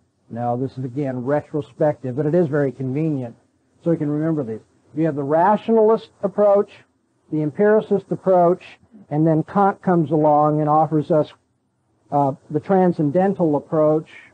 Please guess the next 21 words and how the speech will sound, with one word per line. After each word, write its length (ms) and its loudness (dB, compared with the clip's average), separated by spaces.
or 480 -2
critical 640 0
philosophy. 720 -6
And 140 -8
it's 140 -14
critical 560 0
because 340 -4
he 140 -2
looks 360 0
for 400 2
the 160 -6
foundations 1120 0
of 140 -6
both 300 0
rationalism 840 -2
and 140 -4
empiricism. 840 -6
He 60 -8
looks 260 -6
for 160 -4
the 280 -6